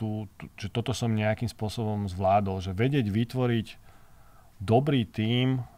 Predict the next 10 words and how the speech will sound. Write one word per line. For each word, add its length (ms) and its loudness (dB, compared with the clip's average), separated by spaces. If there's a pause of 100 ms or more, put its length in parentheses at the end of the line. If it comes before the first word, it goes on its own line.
(720)
ľudí, 560 2
ktorým 560 0
dôverujem 1120 2
a 160 -4
ktorí 320 -4
sú 480 -4
ďaleko 400 0
lepší 320 -4
ako 240 -2
ja. 320 2